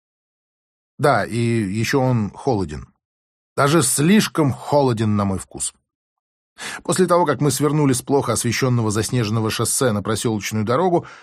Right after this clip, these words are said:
я окончательно ошалел. Вот уж не подозревал, что цивилизация заканчивается в полутора десятках километров от Москвы.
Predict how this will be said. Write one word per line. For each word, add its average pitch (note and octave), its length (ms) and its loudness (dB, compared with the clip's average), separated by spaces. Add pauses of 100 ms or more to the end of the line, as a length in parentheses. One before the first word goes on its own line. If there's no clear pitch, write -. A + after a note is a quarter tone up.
(280)
я F3 200 0
окончательно C3 840 0
ошалел. F2+ 560 -6 (580)
Вот D#3+ 300 4
уж B3+ 180 2
не A#3 120 4
подозревал, F#3 800 4
что - 180 -2
цивилизация D3 800 2
заканчивается B2+ 800 0
в - 100 -6
полутора F3 460 0
десятках D#3 540 0
километров B2 680 0
от A2 140 -6
Москвы. F2 500 -4